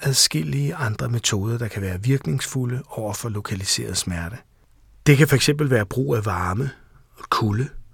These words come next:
og massage. Disse tre metoder virker ved at stimulere huden og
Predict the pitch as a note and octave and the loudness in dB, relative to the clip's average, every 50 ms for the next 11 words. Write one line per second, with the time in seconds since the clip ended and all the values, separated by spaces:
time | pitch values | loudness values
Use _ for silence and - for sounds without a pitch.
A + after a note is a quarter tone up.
0 | - - - _ _ - C3+ C#3 C#3 A#2+ - A2 F#2 E2+ E2+ - - - - - | -20 -20 -20 _ _ 0 2 4 4 4 2 2 0 -2 -4 -6 -6 -8 -12 -20
1 | - - - _ _ _ - - - - - - - - C3+ B2+ B2 C#3+ C#3 - | -20 -20 -20 _ _ _ -18 -16 -16 -16 -16 -8 -2 2 2 2 4 2 2 2
2 | C3+ B2+ A#2 G#2 G2+ - - A2+ A#2 B2 A#2+ A2 A#2 A#2 B2 C3 C3 A2+ A2 A2 | 2 2 0 0 0 0 0 2 2 2 2 2 0 0 2 0 0 0 0 0
3 | G#2 G2 F#2+ - - A2 G#2+ A2 A#2 C#3+ C#3+ - G#2+ B2 D3 D#3 E3 D#3 C#3+ C3+ | 0 -2 -2 -2 0 0 2 2 2 2 0 0 2 2 2 2 2 0 0 0
4 | B2+ G#2+ G2 | -2 -2 -4